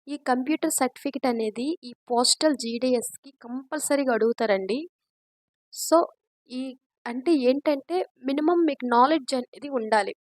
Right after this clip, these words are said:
ఈ నాలెడ్జ్ అనేది ఉండడం వల్ల అంటే మీకు కంప్యూటర్ దగ్గరనే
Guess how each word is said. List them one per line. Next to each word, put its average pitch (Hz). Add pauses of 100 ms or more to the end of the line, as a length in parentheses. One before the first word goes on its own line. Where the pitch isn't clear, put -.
(200)
ఈ 247
నాలెడ్జ్ 247
అనేది 269
ఉండడం 240
వల్ల 214 (920)
అంటే 254
మీకు 269 (680)
కంప్యూటర్ 277
దగ్గరనే 262